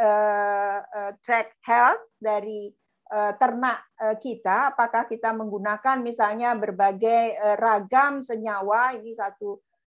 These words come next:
eh, contoh untuk, eh, yang dari kelompok oligosakarida, bisa menggunakan manan, fruk-, eh, apa namanya, fruktoligosakarida, bisa galaktolig-, eh, oligosakarida, ya. Jadi ada, eh,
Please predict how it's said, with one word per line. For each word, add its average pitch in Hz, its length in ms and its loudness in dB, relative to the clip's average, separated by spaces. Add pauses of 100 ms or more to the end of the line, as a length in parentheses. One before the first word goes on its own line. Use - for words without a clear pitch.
eh, 202 240 0
contoh 254 720 4
untuk, 220 480 -4
eh, 214 320 2
yang 208 240 0
dari 202 240 -4
kelompok 202 560 -4
oligosakarida, 233 1200 2 (240)
bisa 214 400 -2
menggunakan 202 640 -6
manan, 262 560 -2
fruk-, 208 240 -6 (240)
eh, 202 480 0 (160)
apa 247 320 -4
namanya, 233 480 -4
fruktoligosakarida, 233 1300 2 (320)
bisa 226 320 -2
galaktolig-, 208 640 0
eh, 202 400 -4
oligosakarida, 208 1040 0
ya. 202 240 0
Jadi 196 240 -4
ada, 190 480 0
eh, 202 440 -2